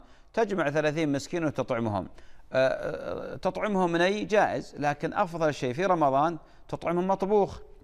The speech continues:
الناس ما هي فاضية، خاصة العمال والفقراء ما هم فاضيين يطبخون ينفخون.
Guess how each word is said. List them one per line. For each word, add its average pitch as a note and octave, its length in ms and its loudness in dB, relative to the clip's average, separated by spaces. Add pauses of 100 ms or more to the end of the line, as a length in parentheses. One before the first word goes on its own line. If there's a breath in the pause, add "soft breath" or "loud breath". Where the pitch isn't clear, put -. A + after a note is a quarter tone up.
(100)
الناس E3 280 0
ما G3 120 -2
هي G#3 100 0
فاضية، E3 600 2
خاصة E3+ 420 0
العمال D3 640 2
والفقراء C3 580 2 (300 loud breath)
ما - 160 2
هم G#3+ 40 -2
فاضيين D#3+ 340 4
يطبخون C3+ 480 -2
ينفخون. A2+ 540 0